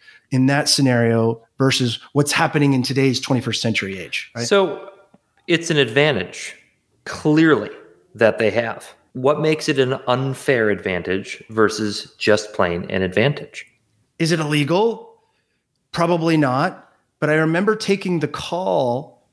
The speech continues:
Speaker 1: from Amazon third-party seller category manager saying, "We want you to sell your products on Amazon."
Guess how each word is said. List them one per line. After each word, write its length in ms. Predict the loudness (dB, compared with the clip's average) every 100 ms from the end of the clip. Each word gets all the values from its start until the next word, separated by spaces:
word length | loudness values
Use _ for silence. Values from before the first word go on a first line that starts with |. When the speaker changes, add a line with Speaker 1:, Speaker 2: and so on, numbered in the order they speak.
| -6
Speaker 1:
from 180 | 0 2
Amazon 680 | 2 2 2 2 2 0 2
third-party 420 | 0 2 0 0
seller 280 | 0 0 0
category 500 | 0 0 2 2 2
manager 320 | 0 -2 -2
saying, 220 | -2 0
"We 60 | 0
want 260 | 0 -2
you 80 | -2
to 60 | -2
sell 140 | 0
your 120 | -2
products 400 | -2 0 0 0
on 100 | -2
Amazon." 540 | 0 0 -2 -6 -14